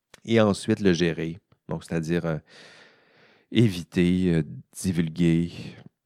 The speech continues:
euh, délester, j'en ai parlé, déléguer, superviser et sanctionner, euh, au besoin. Donc, toutes des belles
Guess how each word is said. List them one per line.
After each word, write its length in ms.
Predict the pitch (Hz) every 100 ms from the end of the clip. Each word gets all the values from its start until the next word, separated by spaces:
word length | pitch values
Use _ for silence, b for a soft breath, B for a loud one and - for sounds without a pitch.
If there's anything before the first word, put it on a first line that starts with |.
| -
euh, 240 | 80 78 78
délester, 880 | 80 90 87 - - 87 87 90 82
j'en 140 | 78 82
ai 60 |
parlé, 360 | - 80 78 85
déléguer, 580 | 92 90 87 78 82 85
superviser 800 | - - 87 82 78 76 76 - _ _ _ _ -
et 120 | 104
sanctionner, 800 | 92 98 92 - 87 80 87 87
euh, 60 | - - -
au 140 | 92 85
besoin. 300 | 80 73 - _ -
Donc, 180 | 92 92 _ -
toutes 240 | 175 - - _
des 240 | 101 98 92
belles 560 | 92 135 139 120 104